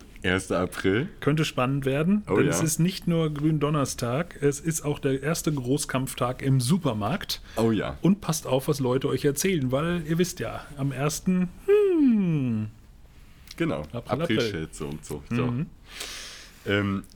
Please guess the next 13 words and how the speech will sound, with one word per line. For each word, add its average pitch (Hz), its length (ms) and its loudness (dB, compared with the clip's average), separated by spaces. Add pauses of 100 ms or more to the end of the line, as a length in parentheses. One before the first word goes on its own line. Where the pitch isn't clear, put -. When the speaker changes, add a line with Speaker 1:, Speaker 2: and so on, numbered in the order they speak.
(120)
Speaker 1:
kein 156 240 -2
Aprilscherz 151 800 -2
ist, - 520 -4
äh, 98 240 2
der 95 200 -2
internationale 98 840 -4
Weltmaultaschentag. 87 1800 -2 (200)
Also 85 440 -4 (260)
Shoutout 82 880 -6 (600)
an 87 200 0
alle 80 400 -2
Maultaschenfreunde. 73 1200 -4 (380)
Speaker 2:
Lecker. - 440 -8